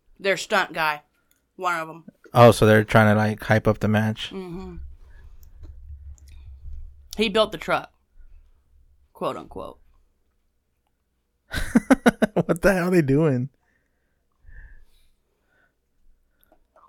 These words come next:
Speaker 2: So, okay, so now that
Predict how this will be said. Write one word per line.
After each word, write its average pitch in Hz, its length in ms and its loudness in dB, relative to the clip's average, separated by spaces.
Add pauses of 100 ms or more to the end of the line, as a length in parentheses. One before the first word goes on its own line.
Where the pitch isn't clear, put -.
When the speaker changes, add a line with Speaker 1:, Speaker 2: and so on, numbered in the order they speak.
(1600)
Speaker 2:
So, 123 260 6
okay, 117 220 6
so 117 180 2
now 120 160 6
that 120 240 8